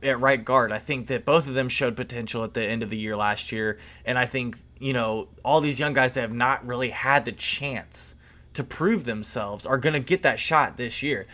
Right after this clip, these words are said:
And I don't think you can improve the entire offensive line in one offseason.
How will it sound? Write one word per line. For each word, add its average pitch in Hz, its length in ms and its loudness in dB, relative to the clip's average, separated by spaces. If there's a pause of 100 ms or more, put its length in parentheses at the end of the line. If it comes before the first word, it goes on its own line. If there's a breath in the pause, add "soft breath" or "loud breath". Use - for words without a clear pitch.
(260 loud breath)
And 135 140 2
I 143 60 8
don't 202 200 4
think 202 220 0
you 196 80 0
can 135 400 -4 (840)
improve 165 720 4
the 123 180 2
entire 151 420 2
offensive 127 460 2
line 113 560 0 (580 soft breath)
in 127 200 4
one 139 180 6
offseason. 110 800 0